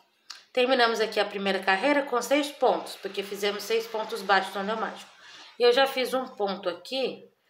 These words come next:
e vou passar o marcador, que agora nós vamos começar a nossa segunda carreira. Pra segunda carreira, nós vamos fazer um ponto baixo e um aumento três vezes.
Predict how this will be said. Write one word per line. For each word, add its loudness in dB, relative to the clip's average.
e -12
vou -2
passar 0
o -4
marcador, -4
que -12
agora -2
nós -4
vamos -10
começar -6
a -2
nossa -4
segunda -10
carreira. -4
Pra 6
segunda -2
carreira, -2
nós 0
vamos -8
fazer -4
um 0
ponto 0
baixo -6
e -4
um 2
aumento 0
três 0
vezes. -6